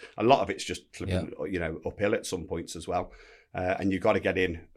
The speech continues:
Speaker 1: under the eight minutes to get the, you know, to get the full points.
Speaker 2: How many, how many K G extra are you carrying on you roughly, would you say, on something like that? So I can visualize it in my head and listeners can
Speaker 1: Kilograms.
Speaker 2: visualize, like,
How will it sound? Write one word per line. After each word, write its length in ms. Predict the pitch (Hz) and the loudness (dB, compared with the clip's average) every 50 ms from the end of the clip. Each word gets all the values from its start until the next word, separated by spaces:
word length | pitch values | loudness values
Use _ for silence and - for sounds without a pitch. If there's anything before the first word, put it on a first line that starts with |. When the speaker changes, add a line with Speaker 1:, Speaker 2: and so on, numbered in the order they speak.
| - - - | -8 -2 0
Speaker 1:
under 200 | 101 104 95 90 | 0 0 0 -2
the 120 | 92 92 90 | -2 0 0
eight 140 | 87 - | 0 0
minutes 280 | 71 85 85 - - - | -2 -4 -6 -6 -8 -8
to 40 | - | -4
get 160 | 82 92 - | -4 -4 -4
the, 120 | 80 92 90 - | -4 -6 -6 -6
you 60 | 85 | -6
know, 100 | 85 82 | -6 -6
to 120 | - - | -8 -8
get 100 | - - | -10 -10
the 80 | - - | -10 -10
full 180 | - - 87 | -6 -6 -6
points. 240 | 80 - - 170 165 | -6 -2 0 4 4
Speaker 2:
How 60 | 190 220 | 6 6
many, 200 | 240 247 247 - | 6 6 4 4
how 140 | - 185 233 | 2 2 4
many 280 | 247 240 240 226 208 | 4 4 4 2 0
K 320 | 214 - - 170 170 175 165 | -2 0 2 2 2 2 2
G 340 | 143 - 143 131 113 107 | 2 2 4 4 4 4
extra 340 | - 120 117 - - - 98 | 2 -2 -2 -2 -2 -2 -2
are 40 | 92 | 0
you 120 | 92 95 92 | 0 -2 -2
carrying 440 | - - 120 107 104 101 98 98 98 | -2 -2 0 0 2 2 2 2 0
on 160 | 95 90 87 | 0 0 0
you 80 | 87 | 0
roughly, 380 | 87 98 92 - - - 90 87 | 2 0 0 0 0 -2 -2 -4
would 180 | 87 90 - - | -4 -4 -4 -2
you 80 | 87 | 0
say, 380 | - - 92 87 85 82 82 - _ _ _ _ _ _ _ _ _ _ - | 0 0 0 0 -2 -4 -8 -12 _ _ _ _ _ _ _ _ _ _ -4
on 80 | - 95 | 0 2
something 220 | - - 110 104 | 6 6 6 6
like 80 | 101 95 | 6 4
that? 60 | 92 85 | 2 2
So 100 | - 104 | 2 2
I 40 | |
can 140 | 95 117 113 | 4 4 2
visualize 520 | 101 113 131 117 117 107 95 98 98 95 87 | 4 4 4 4 4 4 4 4 2 2 0
it 40 | 95 | 0
in 40 | 92 | 0
my 120 | 95 92 | 0 0
head 100 | 90 85 | 0 0
and 100 | 92 95 | 2 2
listeners 240 | 107 110 - - - 165 | 2 2 4 6 6 6
can 40 | |
Speaker 1:
Kilograms. 280 | 180 185 - 135 110 95 | 6 8 8 6 6 6
Speaker 2:
visualize, 160 | 90 90 92 95 | 6 4 4 4
like, 160 | 98 98 | 2 2